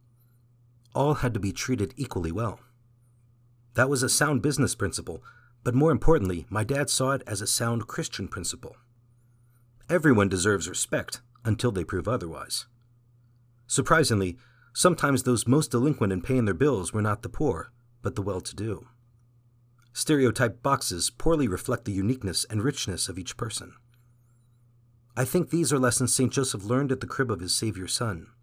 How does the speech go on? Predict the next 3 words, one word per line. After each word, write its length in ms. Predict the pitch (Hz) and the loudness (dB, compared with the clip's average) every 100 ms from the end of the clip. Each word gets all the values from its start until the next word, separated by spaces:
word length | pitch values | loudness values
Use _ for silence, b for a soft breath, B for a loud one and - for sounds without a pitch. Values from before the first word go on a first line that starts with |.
| _ _ _ _ _ _ _ _ - | _ _ _ _ _ _ _ _ -8
Appearances 640 | 107 175 180 156 147 - - | -4 -2 -2 -2 -2 -4 -4
were 80 | 127 | -6
deceptive. 640 | 117 - - - - - | -2 -4 -4 -12 -16 -16